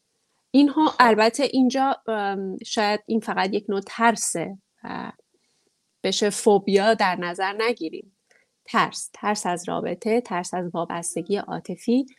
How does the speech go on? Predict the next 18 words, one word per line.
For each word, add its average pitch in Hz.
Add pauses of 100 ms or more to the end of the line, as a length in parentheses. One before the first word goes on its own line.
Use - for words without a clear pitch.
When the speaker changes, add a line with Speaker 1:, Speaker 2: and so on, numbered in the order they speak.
(260)
Speaker 1:
که 214
باعث 226
می‌شه 247
اون 214
فرد 214 (380)
به 196
سمت 240 (280)
عاشق 170
شدن 175
نره. 160 (1160)
Speaker 2:
این 254
درسته، 247
این 180
رو 190
می‌شه 190
همینطوری 180
کرد، 208
ولی، 202